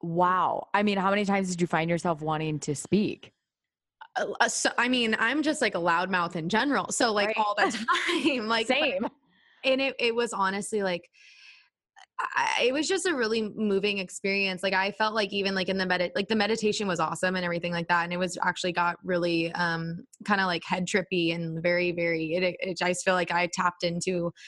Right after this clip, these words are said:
Speaker 2: just a lot of subconscious stuff. And you start going through, you know, just yourself and who you are and what made you, you kinda thing. Um,
Speaker 1: Mm-hmm.
Speaker 2: but it, it was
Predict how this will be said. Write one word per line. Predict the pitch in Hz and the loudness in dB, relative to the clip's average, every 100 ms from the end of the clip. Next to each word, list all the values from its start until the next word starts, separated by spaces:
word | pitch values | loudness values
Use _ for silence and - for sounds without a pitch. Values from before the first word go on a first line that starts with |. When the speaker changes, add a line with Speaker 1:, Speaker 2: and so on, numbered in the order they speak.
| - - - - | -20 -20 -2 2
Speaker 2:
just | 294 | 4
a | 392 | 4
lot | 220 175 | 2 2
of | 185 | 0
subconscious | - 175 - 175 180 185 | 0 -2 0 0 0 0
stuff. | - 170 180 | 0 0 -2
And | |
you | 180 170 | -2 0
start | 185 170 | 0 0
going | 175 165 | -2 -2
through, | 170 175 | -4 -4
you | 170 | -4
know, | 175 | -4
just | 165 175 | -4 -2
yourself | - 190 - 175 170 170 | 0 0 0 2 0 -2
and | 175 170 | -6 -2
who | 190 | 0
you | 190 180 | 2 2
are | 165 165 165 165 | 4 4 2 0
and | 165 175 | -2 -2
what | 170 180 | 0 0
made | 185 170 170 | -2 -2 0
you, | 175 | 0
you | 165 165 165 175 | 0 2 0 2
kinda | 208 208 | 0 0
thing. | 202 240 262 277 - - - 175 | 0 0 0 -2 -8 -16 -4 2
Um, | 220 208 190 185 151 | 2 2 0 -2 -4
Speaker 1:
Mm-hmm. | 147 | 0
Speaker 2:
but | 214 214 | 0 2
it, | 226 214 - | 0 -2 -6
it | - 214 | -2 0
was | 196 196 202 196 - - | 2 2 2 -2 -4 -6